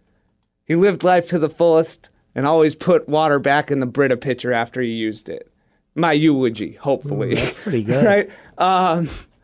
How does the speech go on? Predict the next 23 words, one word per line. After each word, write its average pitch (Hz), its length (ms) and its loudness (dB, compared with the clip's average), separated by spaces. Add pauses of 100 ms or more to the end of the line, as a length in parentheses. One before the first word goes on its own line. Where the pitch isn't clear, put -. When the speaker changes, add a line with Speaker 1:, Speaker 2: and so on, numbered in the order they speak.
(180)
Speaker 1:
that's 240 240 2
what 240 80 4
I 226 100 4
would 202 80 2
want 196 220 0
someone 180 260 0
else 180 240 2
to 165 120 -2
say 160 240 2
about 139 340 0
me. 185 500 0 (300)
My 151 520 2
last 196 520 0
words 147 720 4 (200)
would 123 180 -4
probably 147 1000 2
be, 127 760 -2 (340)
um, 120 360 -2
to 120 300 2
be 160 440 -2
good 160 360 2
to 175 160 2
others, 175 680 2